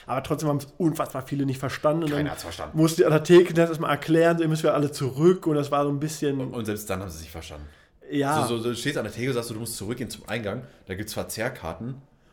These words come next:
Speaker 2: und dann standen die auf einmal oben bei der Security und wollten Verzehrkarten kaufen.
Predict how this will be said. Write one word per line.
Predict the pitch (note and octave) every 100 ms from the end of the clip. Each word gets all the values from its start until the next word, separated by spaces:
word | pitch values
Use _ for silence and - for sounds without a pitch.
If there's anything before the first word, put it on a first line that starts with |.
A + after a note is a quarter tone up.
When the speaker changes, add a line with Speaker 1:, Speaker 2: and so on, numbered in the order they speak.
| _
Speaker 2:
und | G#2+
dann | A2
standen | - A2+ A#2+
die |
auf | A2+
einmal | A2+ A2+
oben | A#2+
bei | B2
der | A#2
Security | A2 - A#2+ C3
und |
wollten | A2+ A2
Verzehrkarten | G#2 F#2+ G#2+ A2 D#2 F2
kaufen. | - E2 -